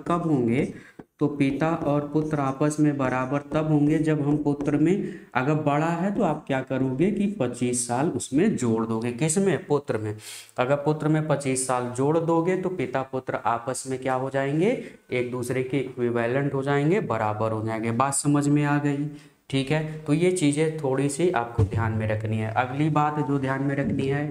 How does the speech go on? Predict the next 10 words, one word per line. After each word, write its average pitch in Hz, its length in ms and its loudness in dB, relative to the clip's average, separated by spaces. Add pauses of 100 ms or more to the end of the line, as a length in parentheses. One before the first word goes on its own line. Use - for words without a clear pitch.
यह 120 280 -2 (1300)
कि, 117 440 -2 (2000)
कि 151 240 0
अगर 170 360 0
कहा 156 280 0
जाए 120 280 -2 (460)
कि 113 360 0 (1500)
पिता, 123 320 0 (2000)
ठीक 147 200 0
है, 107 360 -6